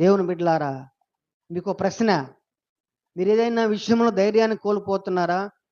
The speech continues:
ప్రభు మీతో మాట్లాడుతున్నాడు, ధైర్యం తెచ్చుకోండి, మీ కొరకు బహుమానం రెడీగా ఉన్నది. హల్లెలూయా. ఆ బహుమానము యేసు ఇచ్చే బహుమానం స్వయాన, ప్రభువే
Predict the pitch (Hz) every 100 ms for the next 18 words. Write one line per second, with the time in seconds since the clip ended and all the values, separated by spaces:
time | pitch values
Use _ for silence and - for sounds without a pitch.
0 | _ _ - 170 185 202 185 196 196 170
1 | 165 - 160 151 147 147 135 135 - _
2 | _ 143 185 185 180 180 - - 165 151
3 | 160 156 180 165 160 165 196 190 196 262
4 | 226 _ _ - 131 160 180 185 180 170
5 | 160 143 143 131 165 180 185 190 143 -
6 | _ _ _ _ _ _ - 185 175 175
7 | 196 240 262 262 262 240 - _ 160 190
8 | 240 - 254 262 - 269 247 233 254 262
9 | 262 233 233 254 254 220 151 _ _ _
10 | _ _ _ _ _ _ _ _ - 208
11 | 240 262